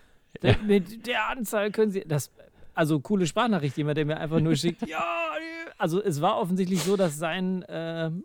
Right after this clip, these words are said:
Speaker 2: Urologe begeistert von dem war, was er da abgeliefert hat.
Speaker 1: Anscheinend,
Speaker 2: Ja.
Speaker 1: ja.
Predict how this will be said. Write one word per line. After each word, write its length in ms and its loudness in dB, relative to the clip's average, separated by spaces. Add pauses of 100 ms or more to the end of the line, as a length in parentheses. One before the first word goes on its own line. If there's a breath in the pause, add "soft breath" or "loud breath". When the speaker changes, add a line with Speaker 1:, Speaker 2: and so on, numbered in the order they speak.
(200)
Speaker 2:
Urologe 520 2
begeistert 480 0
von 200 -6
dem 180 -4
war, 160 0
was 160 -2
er 140 -6
da 120 -2
abgeliefert 520 -8
hat. 100 -14 (100)
Speaker 1:
Anscheinend, 600 6
Speaker 2:
Ja. 80 -2
Speaker 1:
ja. 200 -2